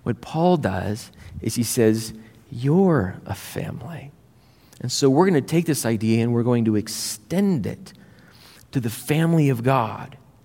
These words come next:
And so now what was, what used to belong just to a smaller group of people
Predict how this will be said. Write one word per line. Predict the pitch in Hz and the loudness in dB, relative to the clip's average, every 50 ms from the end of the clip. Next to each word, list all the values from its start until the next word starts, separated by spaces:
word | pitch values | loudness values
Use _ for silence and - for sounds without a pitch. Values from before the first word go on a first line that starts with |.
| - - - - - _ | -20 -20 -20 -20 -10 _
And | - | -4
so | - - 160 | 2 4 6
now | 160 170 165 165 170 | 6 8 8 10 10
what | 180 190 156 131 | 10 10 8 8
was, | 147 170 175 180 190 190 185 175 165 170 - - - - - - - - - - | 8 10 10 12 10 10 8 6 2 0 -2 -2 -4 -6 -8 -12 -18 -20 -20 4
what | - 156 165 - | 6 6 6 8
used | 151 170 196 214 - - | 6 6 6 6 6 4
to | 160 | 2
belong | 147 156 160 160 165 170 165 165 156 | 6 8 8 10 10 10 8 6 4
just | 127 127 175 170 180 170 - | 4 6 6 6 6 4 0
to | - 170 160 | 0 2 2
a | 151 | 2
smaller | - - - 156 147 147 156 160 165 160 | 2 0 2 2 4 6 6 6 6 4
group | 135 135 156 160 - | 6 4 2 4 2
of | 135 123 - | -2 -6 -4
people | - 180 175 - 190 185 180 180 | -4 -4 0 2 2 2 2 2